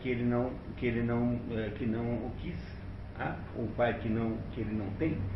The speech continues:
Portanto, aí você tem já nesse início, uma, para a compreensão do nosso, do nosso livro, dois conceitos simbólicos maravilhosamente interessantes que fazem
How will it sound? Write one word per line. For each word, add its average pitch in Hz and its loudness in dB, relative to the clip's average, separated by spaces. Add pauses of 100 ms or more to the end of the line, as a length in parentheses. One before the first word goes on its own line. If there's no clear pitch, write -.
(920)
Portanto, 170 8 (300)
aí 160 6
você 170 6
tem 156 8
já 156 10
nesse 139 6
início, 151 4 (760)
uma, 151 6 (100)
para 147 12
a - 12
compreensão 143 6
do 120 4
nosso, 120 4 (400)
do 120 2
nosso 117 6 (1040)
livro, 156 4 (2750)
dois 165 8
conceitos 160 4
simbólicos 131 10
maravilhosamente 147 8
interessantes 139 2 (100)
que 139 -2
fazem 135 2